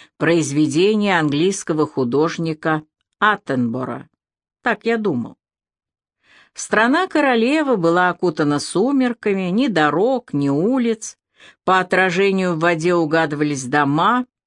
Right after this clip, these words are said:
сгорбленные и недоступные. Твоя улыбка, Стелла, когда ты вернулась, тут же заметив, что я курю твою сигарету.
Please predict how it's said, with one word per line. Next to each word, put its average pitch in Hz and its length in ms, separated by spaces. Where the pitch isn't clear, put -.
сгорбленные 175 1160
и 143 100
недоступные. 143 1120
Твоя 180 480
улыбка, 208 680
Стелла, 131 720
когда 170 340
ты 180 140
вернулась, 175 960
тут 190 180
же 170 140
заметив, 175 640
что - 160
я 165 240
курю 170 420
твою 156 420
сигарету. 151 960